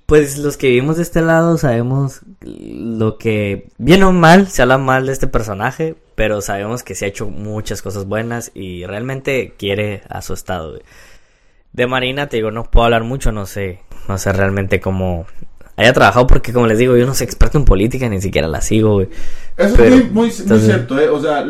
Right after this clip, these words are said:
Speaker 2: todo lo que estamos diciendo, y si hay gente ya enojada <laughs> escuchándonos y nos siguen escuchando y enojados por,
Speaker 1: Mm.
Speaker 2: porque estamos hablando mal de, de Morena, no es el hablar mal de Morena, estamos dando nuestra opinión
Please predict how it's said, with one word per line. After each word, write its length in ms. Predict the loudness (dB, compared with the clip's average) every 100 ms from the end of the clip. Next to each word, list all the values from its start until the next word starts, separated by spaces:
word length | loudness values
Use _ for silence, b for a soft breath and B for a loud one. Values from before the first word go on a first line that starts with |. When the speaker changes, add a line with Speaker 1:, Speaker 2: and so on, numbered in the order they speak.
| -4
Speaker 2:
todo 140 | 0
lo 100 | 0
que 60 | 0
estamos 300 | -4 -4 -4
diciendo, 420 | -6 -6 -6 -4
y 60 | -6
si 200 | -4 -6
hay 100 | -6
gente 260 | -6 -6 -4
ya 100 | -4
enojada 400 | -4 -6 -6 -4
<laughs> 80 | -4
escuchándonos 720 | -4 -10 -6 -6 -6 -6 -4
y 40 |
nos 160 | -6 -6
siguen 240 | -6 -6
escuchando 420 | -6 -10 -10 -8 -6
y 80 |
enojados 460 | -6 -8 -10 -8 -8
por, 180 | -8 -8
Speaker 1:
Mm. 260 | -6 -8 -8
Speaker 2:
porque 200 | -8 -6
estamos 460 | -8 -6 -4 -4 -6
hablando 420 | -6 -6 -4 -2
mal 260 | 0 0 -2
de, 400 | -2 -4 -4 -8
de 420 | -6 -6 -6 -8
Morena, 540 | -8 -8 -6 -6 -8 b b b
no 120 | -2 0
es 40 |
el 80 | 0
hablar 260 | 0 -2 -6
mal 140 | -8
de 40 | -8
Morena, 300 | -8 -8 -10
estamos 280 | -10 -8 -6
dando 240 | -6 -8
nuestra 280 | -10 -10 -10
opinión 440 | -8 -6 -4 -6